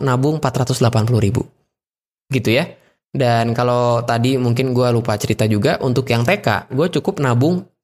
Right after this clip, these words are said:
tiga ratus sembilan puluh ribu per bulan buat T K dia. Ya. Jadi gue mulai melek finansial yang paling pinnacle, yang paling belakangan, yang paling akhir, itu adalah tentang investasi. Betapa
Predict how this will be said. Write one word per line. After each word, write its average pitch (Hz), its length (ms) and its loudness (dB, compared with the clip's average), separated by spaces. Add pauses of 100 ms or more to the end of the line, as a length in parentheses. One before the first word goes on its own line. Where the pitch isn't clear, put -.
tiga 123 240 2
ratus 147 240 -2
sembilan 120 160 2
puluh 120 160 0
ribu 120 240 2 (160)
per 190 240 -2
bulan 120 320 2 (160)
buat 120 320 0 (480)
T - 60 -10 (100)
K 117 80 -2
dia. 101 240 0 (640)
Ya. 151 160 2 (480)
Jadi 143 160 0
gue 240 160 0
mulai 180 240 0
melek 165 240 0
finansial 160 560 0
yang 143 160 0
paling 143 560 0
pinnacle, 135 640 -2
yang 120 240 0
paling 120 400 0
belakangan, 110 560 0
yang 107 160 0
paling 107 320 0
akhir, 131 400 0
itu 185 160 -2
adalah 127 160 0
tentang 123 240 0
investasi. 113 480 0 (640)
Betapa 135 720 0